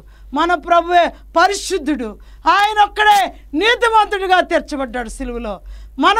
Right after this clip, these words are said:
కొరకు ప్రాణం పెట్టిన తండ్రి ఆయన ఒక్కడు తప్ప, కన్న తల్లి తండ్రులు కూడా ఎవరు ప్రాణం పెట్టిన వారు లేనే లేరు.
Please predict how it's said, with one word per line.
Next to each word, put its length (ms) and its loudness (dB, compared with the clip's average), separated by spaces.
కొరకు 360 0
ప్రాణం 380 2
పెట్టిన 320 -2
తండ్రి 360 -2
ఆయన 360 4
ఒక్కడు 320 -4
తప్ప, 220 -2
కన్న 200 4
తల్లి 260 4
తండ్రులు 380 2
కూడా 160 6
ఎవరు 240 4
ప్రాణం 380 2
పెట్టిన 280 0
వారు 300 0
లేనే 340 4
లేరు. 380 2